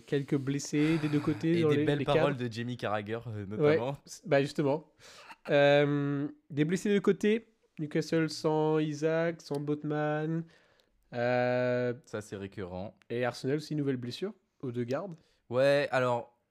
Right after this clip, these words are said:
Speaker 2: blessure,
Speaker 1: Qu'est-ce qui se passe ?
Speaker 2: euh, il a été mis au repos, en fait. Enfin, il est, il était pas, il était pas apte.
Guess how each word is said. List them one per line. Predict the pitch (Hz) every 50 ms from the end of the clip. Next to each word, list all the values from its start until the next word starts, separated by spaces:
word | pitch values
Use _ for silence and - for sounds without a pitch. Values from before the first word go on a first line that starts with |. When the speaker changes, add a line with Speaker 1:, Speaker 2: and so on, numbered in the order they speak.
| _
Speaker 2:
blessure, | - 123 107 117 139 151 156 147 - -
Speaker 1:
Qu'est-ce | 175 160 160
qui | 165 160
se | 170 170
passe ? | 170 - 139
Speaker 2:
euh, | 143 139 135 131 127 127 127 127 120 117
il | 127 131
a | 131
été | 131 127 - 143 135
mis | 139 143 147 151 160 160 156
au | 151 135 120
repos, | 117 135 131 - - 131 120 110
en | 98 90
fait. | - - 87 87 - - _ _
Enfin, | - 123 123 123 123
il | 127 127
est, | 127 123 - - - -
il | 127 123
était | 123 123 139 123
pas, | - 127 117 110 -
il | 117 110
était | 104 - 107
pas | - 104 95
apte. | 90 90 - _ - - _